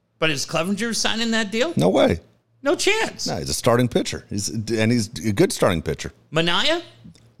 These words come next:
Speaker 2: At this point, I don't think anyone in San Diego <laughs> wants Manaea back.
Speaker 1: Manaea's gone, so now two starters are down.
Speaker 2: Yep.
Speaker 1: And then the guy that we've talked about <laughs> on this show a lot,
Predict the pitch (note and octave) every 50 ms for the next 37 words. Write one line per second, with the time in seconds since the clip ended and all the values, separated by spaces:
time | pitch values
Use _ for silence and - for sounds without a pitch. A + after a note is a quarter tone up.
0 | - - - A2 A2+ C3 D3+ G3 F#3+ - - - D3 C3+ - C3+ C#3 C#3+ C3 A#2
1 | G#2 A2+ C3 C3 A#2+ A#2+ A2 G2+ - - C3 A2+ A2 G#2 F#2+ F#2 F2+ G#2 - -
2 | - - - - A#2 - A#2+ A2 G2 F#2+ E2 D2+ E2 D2+ F#3 G3 G3 G3 G3 G3+
3 | A3+ A3 G3 - - E3 E3 F#3 A#3 A#3 - - - F3 E3 E3+ F3+ F#3 F3+ -
4 | - G#3+ G#3 G#3 - - E3 D#3 D3+ C#3+ C#3 B2+ A2+ - B2+ A2+ G2+ A2+ F#2+ G2+
5 | G#2 A#2 E3+ - - - - F#2 G2 G2+ - - - _ _ - F3+ F#3 F3+ G3+
6 | A#3+ D#4+ D#4 A#3+ A3 A#3 B3+ B3 - _ _ _ _ _ _ _ C#3 C#3+ - D#3
7 | F3 F3 F3+ G3 G#3 F#3 F#3 F3+ F#3 G#3 A3 G#3+ - G#3+ F3+ F#3 - G3 D#3 E3
8 | E3+ E3+ - - - F3 D#3 - G#3 G3 - - - G#3 G3 F3+ D#3+ D#3+ E3+ F#3+
9 | G3+ F#3+ E3 E3+